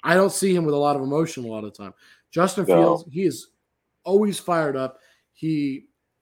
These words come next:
Speaker 1: he's hungry, and he has said that, you know, "Look, there were quarterbacks drafted before me. I'll remember that. I, I, it's
Speaker 2: Yep.
Speaker 1: fine. I remember that, and I, I'm gonna take that into consideration when I go out and play.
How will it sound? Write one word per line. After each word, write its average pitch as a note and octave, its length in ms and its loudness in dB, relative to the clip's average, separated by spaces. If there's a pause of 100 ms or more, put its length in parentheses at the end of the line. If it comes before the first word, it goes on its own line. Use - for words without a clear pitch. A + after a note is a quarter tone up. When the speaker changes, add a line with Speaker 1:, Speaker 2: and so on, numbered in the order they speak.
(100)
Speaker 1:
he's D3 200 -12
hungry, F#3 840 -4
and C#3 140 -8
he F3 140 0
has E3 160 0
said D#3+ 580 -2
that, C#3 380 -6 (720)
you D#3 60 -6
know, C#3+ 340 -4 (340)
"Look, F#3 320 -4 (120)
there D3 120 -2
were G3+ 80 0
quarterbacks F3+ 480 0
drafted E3+ 360 -4
before D3 360 -6
me. F#3+ 320 -4 (640)
I'll B3 160 -2
remember D3 320 -2
that. E3+ 260 -6 (280)
I, D#3+ 100 -2
I, E3 400 -4
it's - 160 -10
Speaker 2:
Yep. F2+ 120 6
Speaker 1:
fine. G3+ 160 0
I D3 140 -6
remember E3 460 -2
that, F3+ 240 -4
and E3 100 -10
I, D#3+ 140 -6 (100)
I'm G3 160 0
gonna A3 120 -2
take G#3 240 -4
that F#3+ 200 -2
into D#3+ 560 -6
consideration D#3+ 680 -6
when B2+ 120 -8
I B2+ 40 -8
go C3+ 140 -8
out C#3+ 100 -4
and A2 100 -14
play. C3 280 -8